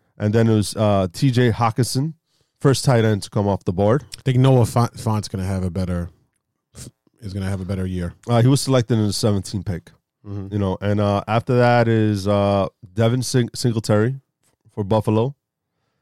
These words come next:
Speaker 1: and, uh, then
Speaker 2: That's a
Speaker 1: Hak-,
Speaker 2: great pick.
Speaker 1: Hakeem Butler.
Speaker 2: Okay.
Speaker 1: Yeah. Is there any player that you're like, "Whoa, where did they fall?" that you haven't heard?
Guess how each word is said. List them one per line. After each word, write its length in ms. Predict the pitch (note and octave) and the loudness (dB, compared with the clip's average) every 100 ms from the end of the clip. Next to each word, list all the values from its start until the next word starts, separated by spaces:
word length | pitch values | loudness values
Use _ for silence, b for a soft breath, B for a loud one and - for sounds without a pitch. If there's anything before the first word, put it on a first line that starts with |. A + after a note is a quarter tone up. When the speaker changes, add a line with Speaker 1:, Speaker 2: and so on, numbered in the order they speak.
| _ - | _ -4
Speaker 1:
and, 280 | A2 A2+ A#2 | 0 2 2
uh, 400 | A2+ A2+ A2+ G#2 | 2 2 2 0
then 160 | A2+ | 0
Speaker 2:
That's 100 | A2 | 2
a 20 | A#2 | 2
Speaker 1:
Hak-, 80 | |
Speaker 2:
great 160 | A2 F#2+ | 0 0
pick. 80 | - | 0
Speaker 1:
Hakeem 380 | A#2+ - C#3+ B2 | -2 2 4 4
Butler. 360 | B2 A2 E2+ - _ _ _ _ _ _ _ _ _ _ | 2 0 -4 -12 _ _ _ _ _ _ _ _ _ _
Speaker 2:
Okay. 320 | A2+ C3 G2 G#2+ _ - | -4 -2 -6 -8 _ -8
Speaker 1:
Yeah. 160 | - - _ _ _ | -8 -8 _ _ _
Is 160 | A2 A2 | 0 2
there 100 | B2 | 4
any 220 | A#2+ B2+ | 4 2
player 280 | A2+ A#2+ A#2+ | 0 0 0
that 100 | A#2 | 0
you're 80 | A2 | -2
like, 140 | G2+ | -4
"Whoa, 320 | F2+ B2 G2 F2+ | -4 -6 -6 -10
where 240 | G2 G2+ | -10 -6
did 220 | G#2+ G#2 | -2 0
they 160 | G2+ G2+ | 2 0
fall?" 320 | - G#2 F#2 | 0 -2 -2
that 180 | E2 F2+ | -6 -8
you 120 | F2 | -8
haven't 200 | F2+ F2 | -8 -8
heard? 240 | F#2 E2 | -8 -10